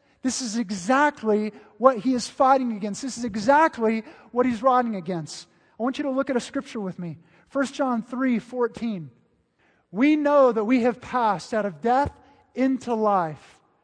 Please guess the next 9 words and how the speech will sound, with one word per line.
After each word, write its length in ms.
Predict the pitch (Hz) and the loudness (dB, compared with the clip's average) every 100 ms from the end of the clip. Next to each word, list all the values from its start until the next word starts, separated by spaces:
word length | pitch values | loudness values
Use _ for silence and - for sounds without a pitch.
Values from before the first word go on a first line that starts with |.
| _ _ _ | _ _ _
because 340 | 240 233 240 190 | -6 -2 -2 -2
we 160 | 226 | -6
love 640 | 214 220 240 254 269 240 - _ _ - | -2 2 2 4 2 0 -10 _ _ -12
the 140 | 175 | -10
brothers. 1040 | 160 190 226 262 220 208 170 139 - - - _ _ _ _ _ _ | -8 -6 0 0 0 -2 -4 -8 -14 -16 -20 _ _ _ _ _ _
Whoever 340 | 202 226 240 | -2 -2 0
does 180 | 220 170 | -4 -6
not 360 | 208 214 226 196 | -4 -4 -6 -8
love 680 | 190 190 165 143 123 _ | -4 -2 -2 -4 -10 _